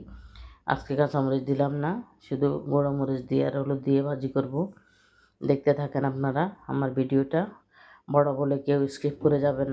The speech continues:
না, সবাই ভিডিওটা দেখবেন, লাইক কমেন্টস করবেন, শেয়ার করবেন, পাশে থাকবেন, সাপোর্ট করবেন। আশা করি আপনারাও সাপোর্ট পাবেন। আমার ভেন্ডিটা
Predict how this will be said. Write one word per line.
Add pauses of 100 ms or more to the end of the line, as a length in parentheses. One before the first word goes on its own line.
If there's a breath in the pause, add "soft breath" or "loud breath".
না, (500)
সবাই
ভিডিওটা (100)
দেখবেন, (720 loud breath)
লাইক
কমেন্টস
করবেন, (100)
শেয়ার
করবেন, (400)
পাশে
থাকবেন, (760 soft breath)
সাপোর্ট (100)
করবেন। (260)
আশা
করি (100)
আপনারাও (100)
সাপোর্ট
পাবেন। (960 soft breath)
আমার
ভেন্ডিটা